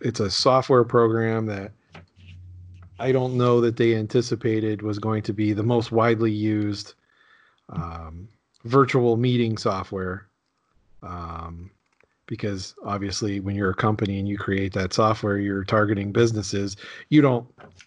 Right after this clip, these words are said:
expect a global pandemic to cause everyone to wanna use your software. So of course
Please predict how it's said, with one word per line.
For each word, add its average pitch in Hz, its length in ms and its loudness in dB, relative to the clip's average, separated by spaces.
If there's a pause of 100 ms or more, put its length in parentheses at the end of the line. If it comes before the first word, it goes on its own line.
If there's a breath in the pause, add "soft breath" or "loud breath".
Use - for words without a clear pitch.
(100)
expect 127 540 0
a 101 180 -4 (380 soft breath)
global 143 420 6
pandemic 120 800 -4
to 98 360 -10 (1080)
cause 104 560 -6 (160)
everyone 127 560 2
to 120 80 -12
wanna 107 220 -10
use 95 280 -14
your 87 100 -16
software. 92 520 -14 (100)
So 262 220 0
of 185 100 -2
course 147 380 4